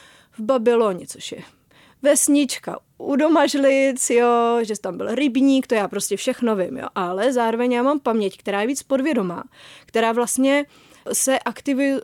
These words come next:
aktivuje, aniž já bych věděla, že se mi tam aktivuje, jo. A to se mi přesně děje v těch chvílích, kdy já zareaguju takhle, ježišmarja, vím, že prostě nemusím takhle reagovat, ale reaguju, jsem prostě nervózní z toho, že mám zavolat třeba tomu lékaři, nebo že mám prezentovat.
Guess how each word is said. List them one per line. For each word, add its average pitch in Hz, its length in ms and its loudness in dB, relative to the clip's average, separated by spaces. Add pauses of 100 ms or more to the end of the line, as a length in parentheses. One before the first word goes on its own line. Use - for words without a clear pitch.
aktivuje, 254 760 -2
aniž 262 360 -2
já 269 160 0
bych 247 160 -4
věděla, 277 240 2
že 269 80 0
se 277 100 0
mi 277 60 2
tam 285 160 -2
aktivuje, 269 500 -6
jo. - 100 -8
A - 80 -8
to 262 100 -4
se 330 120 -4
mi 370 80 -2
přesně 320 320 -6
děje 294 180 -2
v - 40 -18
těch - 160 -8
chvílích, 254 360 -4
kdy 254 100 0
já 254 180 0
zareaguju 247 560 0 (420)
takhle, 247 300 0
ježišmarja, 233 580 2
vím, 214 240 0
že 262 140 -2
prostě 240 280 -10
nemusím 254 260 -8
takhle 269 240 -2
reagovat, 240 360 -2
ale 208 180 -2
reaguju, 202 320 0
jsem 208 140 -8
prostě 202 260 -4
nervózní 208 500 2
z - 60 -8
toho, 185 160 -2
že 180 120 -6
mám 180 160 -4
zavolat 175 300 -4
třeba 185 220 -10
tomu 185 200 -6
lékaři, 170 400 -8
nebo 170 160 -6
že 175 120 -10
mám 170 160 -8
prezentovat. - 520 -12